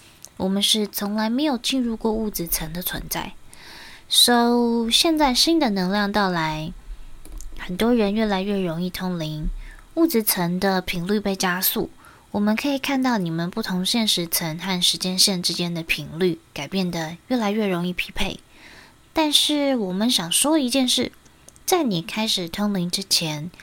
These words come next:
了解你自己，了解你自己。在地球上，并不需要让每一个人都成为通灵者，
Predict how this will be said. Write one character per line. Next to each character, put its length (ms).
了 420
解 300
你 320
自 260
己， 480
了 460
解 380
你 340
自 260
己。 560
在 160
地 140
球 180
上， 400
并 160
不 100
需 180
要 140
让 180
每 200
一 100
个 100
人 220
都 100
成 220
为 80
通 240
灵 180
者， 240